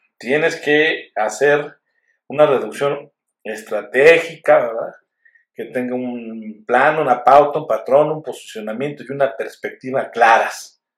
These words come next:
Entonces, no nada más es, "Vamos a reducir la plantilla,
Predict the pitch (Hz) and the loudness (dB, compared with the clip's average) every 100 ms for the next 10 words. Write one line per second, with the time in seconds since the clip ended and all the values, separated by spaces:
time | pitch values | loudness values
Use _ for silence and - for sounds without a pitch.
0 | _ _ _ _ _ - 117 117 139 - | _ _ _ _ _ -8 -6 -2 -4 -4
1 | - - 110 131 139 131 131 131 135 127 | -14 -12 -4 2 4 4 2 2 0 0
2 | - - 151 135 - 127 110 - - - | 0 6 6 6 4 2 2 -4 -18 -20
3 | _ 120 120 - 156 151 135 127 120 120 | _ -6 -4 -4 -6 -2 2 2 2 -2
4 | - 190 196 208 220 | -2 -4 4 4 4